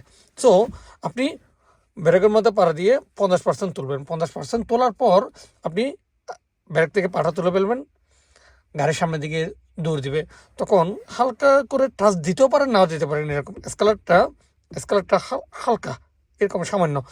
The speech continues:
আবার এরকম না, হ্যাঁ? এরকম হালকা করে, হালকা করে টাচ দিবেন, তারপর বাম পাটা তুলে ফেলবেন এরকম করে।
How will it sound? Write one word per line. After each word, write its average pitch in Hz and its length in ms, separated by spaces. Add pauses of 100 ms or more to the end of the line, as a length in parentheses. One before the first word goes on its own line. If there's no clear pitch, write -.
(240)
আবার 160 160 (120)
এরকম 185 320
না, 151 180 (340)
হ্যাঁ? 233 240 (420)
এরকম 147 260
হালকা 233 440
করে, 254 300
হালকা - 300
করে 240 200
টাচ 208 200
দিবেন, 269 300 (1000)
তারপর - 280 (640)
বাম 175 220
পাটা 180 180
তুলে 147 180
ফেলবেন 135 240
এরকম 123 340
করে। 135 200